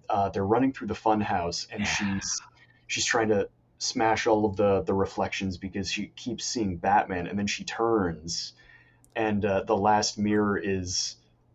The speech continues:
Speaker 2: Her.
Speaker 1: uh, what she wants to see in herself, and she destroys that too before just kinda giving up is heartbreaking.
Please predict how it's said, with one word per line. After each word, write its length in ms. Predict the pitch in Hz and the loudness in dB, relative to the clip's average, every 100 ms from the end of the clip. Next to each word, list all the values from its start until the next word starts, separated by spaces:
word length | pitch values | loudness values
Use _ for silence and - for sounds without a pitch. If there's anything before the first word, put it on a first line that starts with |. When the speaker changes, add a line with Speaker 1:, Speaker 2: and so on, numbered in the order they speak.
| _ | _
Speaker 2:
Her. 240 | - 101 107 | -18 -8 -2
Speaker 1:
uh, 160 | 95 | -2
what 200 | 113 110 | 2 2
she 160 | - 110 | 2 0
wants 260 | 104 104 | 0 0
to 80 | - | -2
see 200 | 107 113 | -2 0
in 80 | 95 | 0
herself, 440 | 95 - 101 90 - | 0 0 2 0 -2
and 120 | 107 | -4
she 420 | - 104 90 85 - _ _ _ | -2 -4 -6 -10 -16 _ _ _
destroys 800 | - 107 - 117 117 117 113 98 | -4 0 0 2 6 8 8 6
that 320 | 107 101 90 - | 4 4 2 -2
too 320 | 120 110 98 | 0 2 2
before 360 | 92 - 101 95 | -2 -2 -2 -2
just 220 | 95 - | -4 -4
kinda 260 | 107 98 | -2 -2
giving 480 | 90 90 104 98 87 | -4 -2 0 0 0
up 300 | 95 90 85 - | 0 0 -2 -6
is 560 | 98 90 90 - - - - - - _ - | -6 -4 -4 -4 -4 -8 -18 -20 -20 _ -6
heartbreaking. 1040 | - 120 170 165 92 73 - - 60 | 4 8 8 6 -2 -2 -6 -10 -12